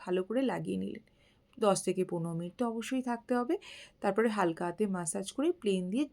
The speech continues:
প্লেন জল দিয়ে ধুয়ে নেবেন। যেহেতু এর মধ্যে শ্যাম্পু আছে ফেনা তো আপনার হবেই, আর পরবর্তীকালে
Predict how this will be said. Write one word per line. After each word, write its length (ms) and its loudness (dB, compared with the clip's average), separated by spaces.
প্লেন 300 2
জল 280 4
দিয়ে 160 4
ধুয়ে 160 0
নেবেন। 240 -4
যেহেতু 260 4
এর 140 6
মধ্যে 200 4
শ্যাম্পু 360 2
আছে 160 0
ফেনা 340 -2
তো 80 0
আপনার 280 4
হবেই, 280 4
আর 140 4
পরবর্তীকালে 720 4